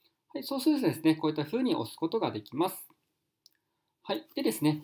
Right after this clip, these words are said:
ここからですね、えー、ステップメールを、えー、新規追加をしていくっていうことですね。はい。でですね、例えば、もうあの、ステップメールっていうのはですね、もうこういう風に、えー、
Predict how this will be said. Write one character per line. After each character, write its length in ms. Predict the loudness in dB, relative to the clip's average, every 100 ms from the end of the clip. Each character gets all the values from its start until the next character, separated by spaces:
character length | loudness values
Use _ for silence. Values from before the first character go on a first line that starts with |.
| -10
こ 140 | -10 2
こ 200 | 6 8
か 120 | 10
ら 80 | 10
で 100 | 8
す 140 | 4
ね、 380 | 4 4 2 -2
え 40 |
ー、 20 | 2
ス 60 |
テ 100 | 4
ッ 60 | 4
プ 80 | 4
メ 200 | 2 2
ー 20 |
ル 160 | 0 0
を、 180 | -2 -4 -6
え 60 |
ー、 80 | -4
新 180 | -4 -4
規 100 | -4
追 180 | -4 -2
加 140 | -2
を 80 | -2
し 80 | 0
て 80 |
い 100 | -2
く 120 | -2 -4
っ 20 |
て 140 | -4
い 20 |
う 20 | -4
こ 80 |
と 60 | -6
で 100 | -12
す 120 | -6
ね。 180 | -6 -6 _ _ -20 -20 _ _ _ _ _ _
は 80 | -2
い。 160 | -2 -4 -10
で 80 | -4
で 80 | -2
す 120 | 4
ね、 200 | 2 2 -6 0
例 120 | 0
え 40 |
ば、 200 | 2 -2 -2
も 220 | 0 2
う 20 |
あ 60 | 2
の、 240 | -2 -4
ス 80 | -4
テ 80 | -6
ッ 100 | 0
プ 80 | 4
メ 140 | 6
ー 40 |
ル 60 | 6
っ 20 |
て 120 | 4 2
い 40 |
う 20 |
の 100 | 2
は 80 | 0
で 100 | -2
す 120 | -4
ね、 80 | -6
も 100 | -6
う 40 | -4
こ 100 | -2
う 40 |
い 60 | -2
う 20 |
風 160 | 0 2
に、 160 | 2 2
え 140 | -2 _ _ -20 -14 -6
ー、 1080 | -2 -2 -4 -6 -4 -2 -2 -4 -10 -12